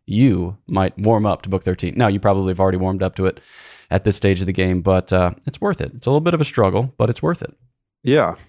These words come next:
Speaker 2: I would say so. I was just going to say something about what you were saying, but I've, I've forgotten. So, oh, when you said you, you read the, the She translation, when I first read the Confessions, it was in, in Latin, of course. So, you know,
Speaker 1: Nice.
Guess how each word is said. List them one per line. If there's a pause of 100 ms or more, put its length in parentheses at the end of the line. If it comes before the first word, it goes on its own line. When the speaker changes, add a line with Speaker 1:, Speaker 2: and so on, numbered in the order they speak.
Speaker 2:
I
would
say
so.
I
was
just
going
to
say
something
about
what
you
were
saying,
but
I've,
I've
forgotten.
So,
oh,
when
you
said
you,
you
read
the,
the
She
translation,
when
I
first
read
the
Confessions,
it
was
in,
in
Latin,
of
course.
So,
you
know,
Speaker 1:
Nice.